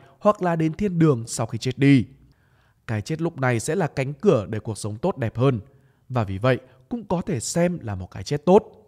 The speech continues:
Như vậy, bản chất câu hỏi về cái chết, nếu theo những cách hiểu trên, sẽ không phải là về một người nào đó chết thế nào, mà ngược lại, mà là về cách họ đã sống ra sao. Trong đời sống hiện tại, qua cuốn sách Điểm đến cuộc đời,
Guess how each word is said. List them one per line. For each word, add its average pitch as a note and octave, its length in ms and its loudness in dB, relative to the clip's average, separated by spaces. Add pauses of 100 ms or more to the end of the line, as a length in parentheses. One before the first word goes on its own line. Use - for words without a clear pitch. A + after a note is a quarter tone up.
(600)
Như A#2 120 -4
vậy, B2 220 0 (340)
bản D3+ 200 0
chất - 260 -4
câu F#3+ 180 0
hỏi G#2 220 0
về G2+ 100 -4
cái - 180 -14
chết, F#3 300 0 (340)
nếu E3+ 160 0
theo G#3 240 -2
những F#3+ 120 -6
cách A#3+ 160 -6
hiểu G#2 140 -4
trên, C3+ 280 0 (260)
sẽ - 240 -2
không A3 240 2
phải C3+ 160 -2
là G#2+ 120 -2
về A2+ 160 0
một A2 220 -6
người A#2+ 200 0
nào G#2 160 -2
đó G2+ 160 -4
chết A3 220 -2
thế A2 100 -2
nào, A#2+ 320 2 (360)
mà G#2+ 120 -4
ngược F#2+ 260 -6
lại, B2 180 2 (320)
mà G3 120 2
là F#3 120 2
về E3 160 0
cách B3+ 220 -2 (100)
họ - 200 -6
đã A#2 120 -8
sống G#2+ 220 -4
ra A2+ 140 -2
sao. A#2+ 400 4 (640)
Trong B2 160 -2
đời G#2+ 120 -2
sống G2+ 160 -6
hiện A#2+ 160 -2
tại, B2+ 200 2 (380)
qua A#3 120 2
cuốn E3+ 200 -2
sách - 400 -4
Điểm C3+ 220 -2
đến A2+ 180 -4
cuộc D3 200 -4
đời, B2 240 4